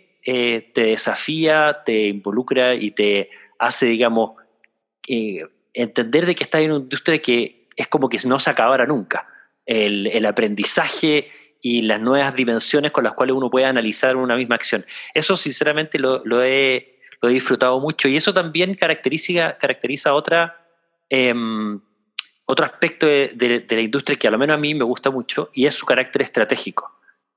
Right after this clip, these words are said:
Y es que, en general, las decisiones del hoy, eh, vamos a saber si fueron buenas o malas en seis, ocho, doce meses hacia adelante. Entonces,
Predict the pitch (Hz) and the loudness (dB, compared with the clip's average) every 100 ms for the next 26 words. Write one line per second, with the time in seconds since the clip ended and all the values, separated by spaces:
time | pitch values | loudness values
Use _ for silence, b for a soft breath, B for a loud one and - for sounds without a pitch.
0 | _ _ _ _ 117 131 - 139 131 127 | _ _ _ _ -2 -2 0 2 4 2
1 | - _ _ - 123 - 127 113 131 147 | -4 _ _ -6 -6 -2 0 2 2 2
2 | 156 - _ 123 117 127 - - 139 147 | -4 -8 _ -2 0 -2 -2 -2 0 0
3 | 120 120 107 156 139 151 208 _ _ _ | 0 0 2 2 2 -2 -8 _ _ _
4 | _ - 113 110 110 104 - _ _ _ | _ -4 0 0 0 -4 -10 _ _ _
5 | _ _ _ _ 127 135 135 139 131 123 | _ _ _ _ 0 2 2 2 2 2
6 | 135 - 127 139 123 113 131 139 135 110 | 2 0 -2 0 0 2 0 2 0 0
7 | 135 151 151 - 123 117 - 139 131 123 | 2 2 0 0 -2 -2 -2 0 2 2
8 | 139 139 123 113 180 180 147 143 - 117 | 0 0 0 2 2 0 0 -2 0 -2
9 | - 104 95 90 - - b b b b | 0 -2 -2 -6 -12 -20 b b b b
10 | b _ - 127 123 135 123 - - | b _ -2 0 2 0 -2 -10 -18